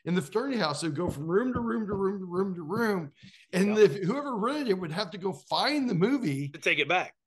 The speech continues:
Speaker 1: to take it back. Like, you would literally, there's twenty-eight rooms in the house. You would just have to go to
Speaker 2: <laughs>
Speaker 1: all of them. "Hey, do you got this movie? 'Cause I need to take it back tomorrow."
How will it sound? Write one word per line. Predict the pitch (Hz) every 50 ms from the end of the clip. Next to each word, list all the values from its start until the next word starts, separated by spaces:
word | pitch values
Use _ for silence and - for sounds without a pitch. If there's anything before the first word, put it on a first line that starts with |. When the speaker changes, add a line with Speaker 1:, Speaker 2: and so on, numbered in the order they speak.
| _ - 143
Speaker 1:
to | 208
take | 175 170 208 208 202
it | 190 160
back. | 196 208 175 139 -
Like, | 180 175 143 151
you | 208 226
would | 226 214 170
literally, | 156 214 233 262 254 233 214 190
there's | 175 170 156 143
twenty-eight | - - 185 208 214 208 214 214 202
rooms | 208 208 208 202 175
in | 156
the | 196 190
house. | 180 185 196 185 175 147 151
You | 165 170
would | 160 147
just | 180 185 -
have | 180 202 220
to | 202 180
go | 180 185 196
to | 214 233 208 180
Speaker 2:
<laughs> | 165
Speaker 1:
all | 226 262 277 269 247 226
of | -
them. | 185 170 170 165 - - - - - -
"Hey, | 190 220 233 202
do | 151 190
you | 220
got | 220 214 175
this | 190 190 151 170
movie? | 185 185 196 196 196 190
'Cause | 147 185 180 165 151
I | 151 170 185
need | 180 165 160
to | 143
take | 143 156 151
it | 147
back | 139 135 131 135
tomorrow." | - 120 120 101 - -